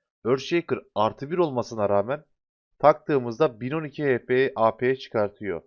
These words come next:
S T R ve kitabı bastığımızda bin altı yüz otuz üç A P'yi görür iken görev itemiyle bin beş yüz yetmiş üçte kalıyoruz. Şimdi biz bu Earthshaker'ı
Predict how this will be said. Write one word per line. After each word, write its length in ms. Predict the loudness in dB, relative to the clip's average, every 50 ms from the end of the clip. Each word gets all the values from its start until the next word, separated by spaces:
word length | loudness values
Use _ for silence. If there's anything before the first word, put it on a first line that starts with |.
| _ _ _ _ _ _ _ _ _
S 360 | -20 -6 0 2 2 2 2
T 140 | 2 0 2
R 100 | 2 2
ve 100 | 0 -2
kitabı 300 | -4 -2 -2 -2 2 4
bastığımızda 840 | 2 2 2 0 -4 -4 -4 -4 -6 -4 0 2 2 2 0 -4 _ _ _ _ _ _ _ _ -6
bin 100 | -2 2
altı 320 | 4 4 4 2 0 -6
yüz 120 | -8 -4
otuz 300 | -4 -4 -4 -6 -12 -14
üç 160 | -12 -12 -14 -6 0
A 200 | 0 2 2 0
P'yi 200 | -2 -6 -8 -8
görür 340 | -6 -6 -6 -6 -6 -8 -10 -14
iken 400 | -16 -2 2 2 2 2 -2 -8 _ _ _ _ _ _ _ _
görev 240 | -2 0 2 0 0
itemiyle 600 | -2 -4 -6 -6 -4 -4 0 0 0 0 0 -4
bin 180 | -8 -8 -6 -6
beş 220 | -6 -6 -8 -12
yüz 140 | -12 -6 -6
yetmiş 280 | -6 -6 -6 -12 -16
üçte 260 | -16 -12 -6 -4 -4 -2
kalıyoruz. 600 | -2 -2 -2 -2 -4 -4 -4 -6 -10 -16 _ _ _ _ _ _ _ _ _ _
Şimdi 300 | -14 -10 -8 -6 -6 -6
biz 160 | -8 -8 -8
bu 120 | -4 -4
Earthshaker'ı 680 | -4 -4 -4 -4 -4 -4 -2 -2 -2 -2 -2 -4 -8